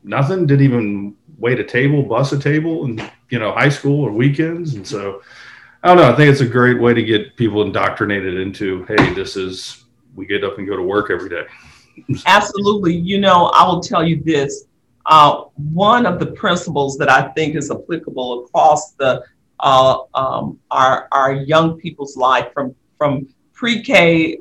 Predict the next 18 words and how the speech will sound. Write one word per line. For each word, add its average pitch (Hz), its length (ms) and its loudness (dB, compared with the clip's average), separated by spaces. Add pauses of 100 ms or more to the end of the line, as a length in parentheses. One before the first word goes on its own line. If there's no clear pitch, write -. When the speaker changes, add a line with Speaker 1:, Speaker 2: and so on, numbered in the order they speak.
(120)
Speaker 2:
on 160 440 2
until, 147 840 -2 (300)
uh, 143 120 6
they 139 200 0
graduate 143 680 2
from 127 140 -6
high 147 220 0
school 131 500 -10 (300)
is 151 160 -6
the 165 80 -2
more 185 300 2
exposure, 175 840 0
the 143 80 -4
more 143 260 -2
experience 165 840 -2
that 135 180 -8
they 143 220 -4
have 151 500 4